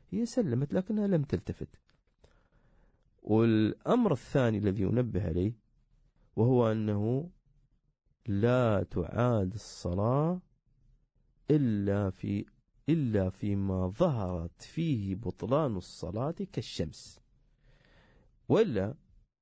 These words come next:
أكبر باب من ب-، أبواب وساوس الشيطان على الموسوسين أنه يجعلهم يعيدون الصلاة،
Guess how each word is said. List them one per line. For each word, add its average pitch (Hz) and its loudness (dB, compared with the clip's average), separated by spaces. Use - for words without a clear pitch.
أكبر 113 0
باب 113 0
من 98 -2
ب-، 92 -2
أبواب 101 0
وساوس 113 0
الشيطان 113 -4
على 92 0
الموسوسين 95 -4
أنه 104 -2
يجعلهم 113 -2
يعيدون 98 -4
الصلاة، - -8